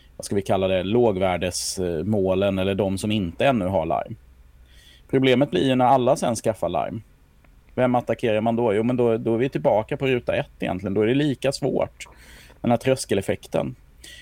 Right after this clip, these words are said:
Eh, och jag tror ju att I T generellt i Sverige tror att vi har en högre tröskel än vad vi faktiskt har, för alla har skaffat hem Lime idag. Eh, så att vi var först och vi är inte först längre, tror jag.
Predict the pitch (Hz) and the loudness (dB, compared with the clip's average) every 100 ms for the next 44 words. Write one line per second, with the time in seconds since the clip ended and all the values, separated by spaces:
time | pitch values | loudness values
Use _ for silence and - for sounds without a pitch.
0 | - - 92 95 87 113 117 127 117 110 | -20 -10 -6 -2 0 0 0 2 2 4
1 | 104 - - - - - - - - - | 2 -2 -18 -18 -20 -20 -20 -20 -20 -20
2 | - - - 127 117 - - 117 107 117 | -20 -20 -6 -4 -4 -8 -4 -2 0 0
3 | 120 117 117 - 117 107 90 98 - - | 2 2 2 0 -4 0 2 0 -2 0
4 | 131 151 123 101 98 95 95 98 87 80 | 0 2 0 -2 0 0 0 0 0 0
5 | 73 - - - - 107 104 98 85 85 | -6 -12 -20 -20 -8 -2 2 2 0 -4
6 | 82 98 - - 80 85 82 - - - | -4 -6 -6 -6 -6 -4 -8 -14 -20 -20
7 | - - 92 92 92 92 - - 120 95 | -16 -6 -2 -2 0 -4 -4 0 2 2
8 | 90 82 113 101 107 - 113 - 101 85 | 0 0 0 0 0 -2 -2 -4 -4 -4
9 | 76 78 80 62 - - - - - - | -4 -4 -4 -6 -10 -20 -14 -10 -10 -10
10 | - - - - - - - - - - | -12 -10 -12 -12 -20 -20 -20 -20 -20 -20
11 | - - - - - - 113 110 147 147 | -20 -20 -20 -20 -14 -4 2 4 4 4
12 | 101 - - - - 64 73 101 107 117 | 0 -2 -10 -20 -16 -10 -6 -6 -4 -2
13 | 113 92 107 101 110 98 - 76 - - | -4 -2 -2 -2 -2 -4 -8 -10 -10 -8
14 | - - - - 113 | -6 -6 -8 -8 -10